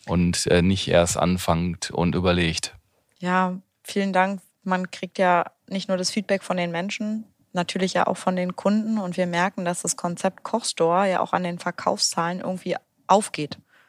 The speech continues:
Speaker 2: Ne, wir haben uns dabei was gedacht. Hätte ja auch sein können, läuft irgendwie anders. Ist es aber nicht. Es ist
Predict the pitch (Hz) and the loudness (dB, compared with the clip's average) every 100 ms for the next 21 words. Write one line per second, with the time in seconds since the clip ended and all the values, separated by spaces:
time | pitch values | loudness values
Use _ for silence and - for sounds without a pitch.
0 | _ _ - 185 180 190 202 - 180 175 | _ _ -4 0 2 2 0 0 2 2
1 | 170 - - - 269 - - _ - - | 0 -4 -4 2 2 0 -10 _ -20 -20
2 | - _ - 190 185 185 - 196 196 - | -20 _ -2 2 4 4 4 2 2 0
3 | 196 196 196 190 - _ - - - 196 | -2 0 -6 -8 -18 _ -20 -20 -8 4
4 | 202 - 180 196 190 - 226 277 294 - | 4 4 -4 -2 2 2 4 4 2 -6
5 | _ _ - - _ - 233 262 220 226 | _ _ -20 -20 _ 4 6 6 4 4
6 | 233 240 247 - - 185 202 - | 4 4 -2 -4 -4 -2 -2 -4